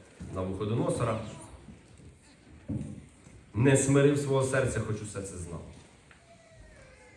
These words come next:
Кажуть, що те, що сталося з Навуходоносором, коли він був з-, жив з звірями сім років, коли у нього Бог забрав розсудок, да? І оті події, вони не вийшли за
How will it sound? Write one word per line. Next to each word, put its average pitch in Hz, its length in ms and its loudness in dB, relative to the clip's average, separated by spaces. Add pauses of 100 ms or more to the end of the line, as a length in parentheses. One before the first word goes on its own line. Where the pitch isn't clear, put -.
(200)
Кажуть, 143 240 -2
що 151 180 -4
те, 165 200 0
що 156 200 -2
сталося 143 560 -2
з 131 80 -4
Навуходоносором, 139 960 -2
коли 117 160 -2
він 120 260 -2
був 120 200 0
з-, 98 480 -4
жив 113 280 -6
з 95 40 -8
звірями 139 460 -2
сім 127 360 -4
років, 117 220 -6 (600)
коли 113 200 -2
у 113 100 0
нього 110 280 -2 (120)
Бог 104 200 0
забрав 101 460 -2
розсудок, 107 540 -4
да? 139 220 -2 (640)
І 151 420 6 (440)
оті 143 340 2
події, 160 560 2
вони 170 420 2
не 160 140 4
вийшли 170 580 0
за 139 640 2